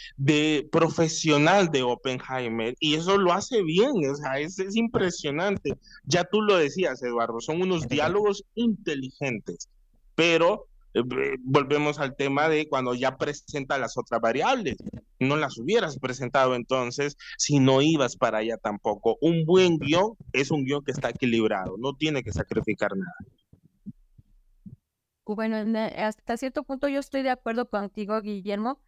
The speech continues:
Speaker 3: porque pienso que, este, pues, ese, esa, ese momento histórico,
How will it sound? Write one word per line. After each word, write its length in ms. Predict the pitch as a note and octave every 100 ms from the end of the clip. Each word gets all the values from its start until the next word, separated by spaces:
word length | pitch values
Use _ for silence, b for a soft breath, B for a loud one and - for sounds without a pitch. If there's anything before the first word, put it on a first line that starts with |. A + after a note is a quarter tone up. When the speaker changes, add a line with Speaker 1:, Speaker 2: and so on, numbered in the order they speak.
| _ _ -
Speaker 3:
porque 340 | A3+ A3 A#3+
pienso 480 | - C4 C4+ D4+ C#4
que, 320 | A#3 G#3 G3+
este, 520 | G3+ _ _ F#3+ G3+ - _
pues, 320 | - G#3+ G#3+ _ _ _ -
ese, 440 | A3+ A#3+ D4 C#4+ -
esa, 840 | C4+ - D4 C#4+ B3+ G3 F#3 F3+
ese 320 | - G#3+ - C4+
momento 420 | A3+ A3 A3+ B3
histórico, 720 | A3+ A3+ G#3+ A3+ - E4